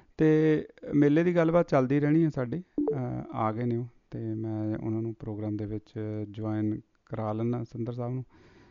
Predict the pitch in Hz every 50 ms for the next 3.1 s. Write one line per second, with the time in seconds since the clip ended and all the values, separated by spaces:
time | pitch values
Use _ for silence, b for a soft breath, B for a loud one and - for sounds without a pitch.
0 | _ _ _ _ - - 131 127 120 120 113 117 117 113 113 110 - - _ _
1 | _ - - - 113 120 123 127 143 147 147 151 139 131 131 139 147 143 131 127
2 | 135 147 147 - _ - - 139 147 151 180 185 185 202 185 180 185 180 180 185
3 | 190 202